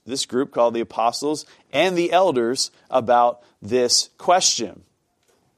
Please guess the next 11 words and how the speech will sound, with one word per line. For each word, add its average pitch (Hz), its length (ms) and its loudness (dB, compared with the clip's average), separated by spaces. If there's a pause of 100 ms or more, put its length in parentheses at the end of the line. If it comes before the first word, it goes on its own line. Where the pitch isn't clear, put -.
(840)
Last 165 320 2
one 175 140 0
we're 156 100 0
gonna 147 140 -2
get 147 200 0
to, 110 260 -6
right? 117 360 -2 (320)
Finally, 196 380 2
on 180 80 2
the 165 60 2
way, 170 220 4